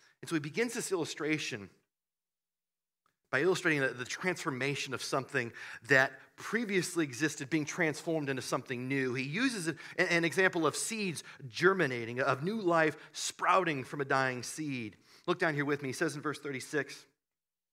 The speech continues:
he says, "What you sow, what you plant, uh, it does not come to life unless it dies.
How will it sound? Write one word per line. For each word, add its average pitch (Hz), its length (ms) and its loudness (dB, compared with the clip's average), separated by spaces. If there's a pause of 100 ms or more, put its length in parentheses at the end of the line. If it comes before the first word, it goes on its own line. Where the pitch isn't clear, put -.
(200)
he 131 80 -14
says, 156 160 -2 (240)
"What 170 260 6
you 202 120 -2
sow, 160 480 4
what 147 180 2
you 151 160 -2 (240)
plant, 156 680 0 (300)
uh, - 120 -14 (100)
it 175 100 2
does 180 160 0
not 233 220 0
come 202 380 0
to 175 100 -2
life 160 320 0
unless 131 220 -2
it 127 120 -10
dies. - 580 -12